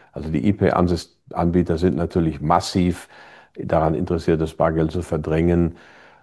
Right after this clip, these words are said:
Vor zweitausendfünfzehn oder so hat das abba-Museum damals gesagt, wir nehmen kein Bargeld mehr an. Und Björn Ulvaeus, einer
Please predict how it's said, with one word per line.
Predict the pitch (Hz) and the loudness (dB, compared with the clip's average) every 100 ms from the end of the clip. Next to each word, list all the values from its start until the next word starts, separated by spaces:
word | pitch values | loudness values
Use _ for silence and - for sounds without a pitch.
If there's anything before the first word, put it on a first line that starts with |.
| _ | _
Vor | - - 80 76 78 78 76 | -20 -4 0 2 2 0 -4
zweitausendfünfzehn | - 76 82 82 78 - - 104 - - 92 80 | -6 -2 0 0 -2 -6 -2 -2 -2 0 2 2
oder | 87 85 | 0 2
so | 85 76 | 2 0
hat | 82 - - | -2 -6 -8
das | 80 | -4
abba-Museum | - 90 92 92 90 92 87 87 80 | 0 4 4 4 2 2 2 2 0
damals | 80 85 82 - | 0 0 -2 -2
gesagt, | 78 80 76 - | 0 0 0 -4
wir | 76 | -2
nehmen | 85 87 | 2 0
kein | 85 85 80 | 0 -2 2
Bargeld | 82 85 82 80 | 2 2 0 0
mehr | 80 - | -4 0
an. | 82 82 | 0 0
Und | 76 - | 0 -2
Björn | 78 80 | -2 0
Ulvaeus, | 78 76 78 85 85 82 - - _ - - - - | 0 -2 0 4 4 2 -4 -18 _ -20 -20 -20 -18
einer | - 78 76 71 | -8 -4 -4 -4